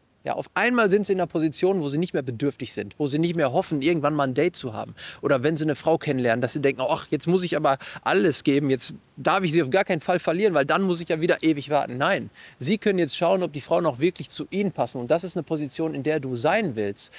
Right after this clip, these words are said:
weil dann hast du auch eine Partnerin irgendwann, die wirklich zu dir passt und nicht irgend so eine null acht fünfzehn Beziehung, die eh schon zum Scheitern verurteilt ist,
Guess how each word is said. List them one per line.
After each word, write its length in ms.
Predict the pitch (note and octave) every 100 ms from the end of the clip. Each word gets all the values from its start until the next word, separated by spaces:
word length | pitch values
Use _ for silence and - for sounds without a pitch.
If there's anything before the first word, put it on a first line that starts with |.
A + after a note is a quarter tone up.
| -
weil 140 | A#2+ C3
dann 180 | D#3
hast 180 | F#3+ F3
du 60 | F3
auch 120 | D3+
eine 100 | D3+
Partnerin 460 | B2+ D3+ F3 D#3 D#3
irgendwann, 320 | D3+ D3 C#3
die 160 | C3 A#2+
wirklich 320 | E3+ D3+ -
zu 100 | C#3+
dir 100 | C3+
passt 320 | - D3+ -
und 80 | B2+
nicht 160 | C3
irgend 220 | D3+ D#3 C#3+
so 60 |
eine 120 | C#3+
null 220 | C3+ D3 F3
acht 160 | -
fünfzehn 460 | - F#3 G#3+ - C3+
Beziehung, 440 | B2 - D3 E3+
die 160 | D3 D3+
eh 80 | F#3+
schon 200 | - B2
zum 140 | C#3
Scheitern 400 | B2 - B2 C3
verurteilt 540 | A2+ A#2+ C3 - A2+ A2
ist, 260 | - -